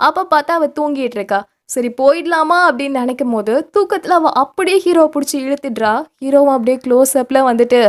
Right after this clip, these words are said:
அப்படியே பொறுமையா கையை எடுத்துட்டு தள்ளி வராரு. அப்ப அவ பாத்துடுறா. "லின்யான்" அப்படின்னு கூப்பிட, "அ, அது, அது வந்து" அப்படின்னு அவன் திணறான். "பாத்ரூம் அந்த பக்கம் இருக்கு, நீ இங்க என்ன பண்ற?" அப்படின்னு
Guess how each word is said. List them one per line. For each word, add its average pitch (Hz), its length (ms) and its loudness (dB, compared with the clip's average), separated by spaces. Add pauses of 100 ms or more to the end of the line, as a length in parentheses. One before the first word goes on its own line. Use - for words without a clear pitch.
அப்படியே 214 360 0 (140)
பொறுமையா 233 720 2 (100)
கையை 233 320 0
எடுத்துட்டு 226 360 0
தள்ளி 226 300 0
வராரு. 202 380 2 (380)
அப்ப 302 220 2
அவ 370 180 2
பாத்துடுறா. 311 480 0 (320)
"லின்யான்" 392 560 -2
அப்படின்னு 262 360 0
கூப்பிட, 285 320 0 (380)
"அ, 262 80 2 (100)
அது, 330 280 0
அது 311 240 0
வந்து" 381 400 0 (240)
அப்படின்னு 277 400 -2
அவன் 262 140 -2
திணறான். 247 540 -2 (260)
"பாத்ரூம் 392 540 0
அந்த 320 300 0
பக்கம் 349 300 0
இருக்கு, 302 260 -4
நீ 294 160 -6
இங்க 339 240 -4
என்ன 392 200 -2
பண்ற?" 240 500 0
அப்படின்னு 240 340 -2